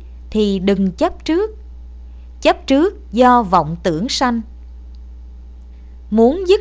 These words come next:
trừ vọng tưởng, không gì hơn niệm Phật. Vậy pháp tu đơn giản, dễ hành mà kết quả nhanh chóng là niệm Phật.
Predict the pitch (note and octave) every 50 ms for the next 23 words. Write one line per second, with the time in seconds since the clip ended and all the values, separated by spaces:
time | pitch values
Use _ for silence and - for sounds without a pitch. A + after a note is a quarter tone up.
0 | - - A#3+ G#3 F3+ E3+ D3+ F#3+ F3 D#3 E3 F3 - F#3+ E3+ D#3 E3+ A3 D#4 -
1 | - - - - - - - - D#4 D4 C#4+ B3 F#3+ G3+ G3 F3+ E3+ E3+ F#3+ B3+
2 | C#4+ D4 D4 C#4 B3+ G#3+ F#3+ F3+ F3 E3+ D#3+ E3 - - F#3 E3+ D3+ C#3 - -
3 | - - - - - - - - - - - - - - - - - F3+ F3+ E3
4 | D#3 D3+ E3+ E3+ - - C4 D#4 D#4 - - C4+ C4 B3+ A#3+ A3 B3+ C4+ C4+ B3+
5 | A3+ F3+ F3+ E3+ D#3 D#3 E3+ B3+ F#4 - - G3+ F3 E3+ D#3 E3 C4+ D4 C#4 G#3+
6 | F#3+ F3+ E3+ D#3 - - - - - - - - G3 G3+ G3+ G3+ G3 F#3+ F#3+ -
7 | - F#4 - - - G#3 F#3 E3+ D#3+ E3+ G#3 C4 D4+ D4+ C#4+ C#4 B3+ - B3 A3
8 | A3+ C4+ F4+ A4 - - - - - - - - F#3+ F#3+ F#3+ F#3 F3+ F3 E3 D#3+
9 | D#3+ D3+ - F3 F3 F3 E3+ D#3+ D#3 E3 E3 - - F3 D3+ C#3